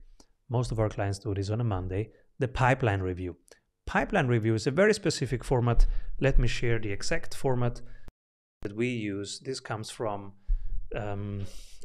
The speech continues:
s-, studying and being high performance sales teams, and also from studying the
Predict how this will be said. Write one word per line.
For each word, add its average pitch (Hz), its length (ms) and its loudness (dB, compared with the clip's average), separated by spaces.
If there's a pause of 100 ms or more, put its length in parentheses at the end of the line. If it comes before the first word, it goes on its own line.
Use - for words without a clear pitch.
(260)
s-, - 240 -2
studying 131 880 0
and 95 180 -8
being 131 460 0
high 120 320 -4
performance 107 640 -6
sales 101 400 -8
teams, 107 380 -8 (420)
and 120 220 -2
also 151 500 -2 (840)
from 123 500 0
studying 110 640 -2
the 107 320 -2